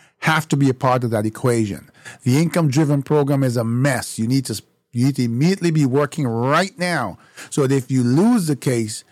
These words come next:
you come out with a new income-driven program that, again, puts much less burden on the, on the people of America. There are ways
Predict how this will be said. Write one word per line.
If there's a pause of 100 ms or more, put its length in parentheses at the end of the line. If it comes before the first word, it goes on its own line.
(200)
you
come
out
with
a
new
income-driven
program (560)
that,
again, (640)
puts
much
less
burden
on
the, (120)
on
the
people
of
America.
There
are
ways